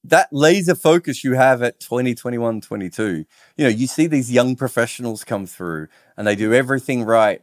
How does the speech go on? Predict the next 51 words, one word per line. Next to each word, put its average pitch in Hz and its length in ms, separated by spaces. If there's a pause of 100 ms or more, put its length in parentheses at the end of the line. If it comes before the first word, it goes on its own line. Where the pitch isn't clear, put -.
(120)
and 104 160
then 98 220
one 117 240
thing 113 260
breaks 101 640
and, 95 260
and 95 140
they 95 80
fall 92 260
apart, 92 400
right? 78 220
We 170 100
see 349 140
it 254 80
in 247 80
cricket, 285 340 (300)
you 151 100
know, 127 320
um, 123 380 (520)
the, 131 420 (280)
they're 123 560
destined 170 540
for 160 80
greatness, 139 800
and 131 220
then 127 400 (180)
they 120 160
make 151 200
it, 139 120 (200)
they 131 140
make 139 220
it 139 120
earlier 139 360
than 123 180
anyone 139 280
else 127 220
does, 120 320
and 117 140
then 117 120
something 123 320
goes 117 200
wrong 120 200
and 110 80
they 131 100
don't 165 140
know 127 80
how 135 60
to 123 80
deal 110 280
with 123 140
failure. 107 380